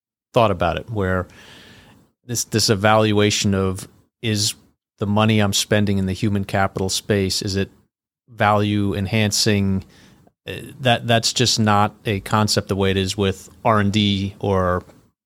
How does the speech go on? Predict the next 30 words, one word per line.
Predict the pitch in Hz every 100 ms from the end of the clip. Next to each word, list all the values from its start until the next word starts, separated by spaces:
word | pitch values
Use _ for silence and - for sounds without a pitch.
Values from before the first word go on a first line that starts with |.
| -
brand | 110 101 95
building | 104 95 101 92
expenses. | - - 98 95 - 95 87 98
It's | 92
just, | - 101 - -
it's | 107
always | 123 110 101
been | 107
a | 98
fundamentally | - 107 101 98 98 98 98 92
different, | 90 101 - 104 92 - -
uh, | 98 90 87 87 87 -
different | - 98
mindset. | 98 101 98 - 80
So | -
this | 104 104
is | 117 110
a | 101
change. | - 185 175 107 95 95 - - - - - -
And, | 110 107 101 98 - _ _ -
you |
know, | 113
if | 98
you |
think | 104 113
about | 107 101
it |
again | 101 104
through | - 101
the | 98 98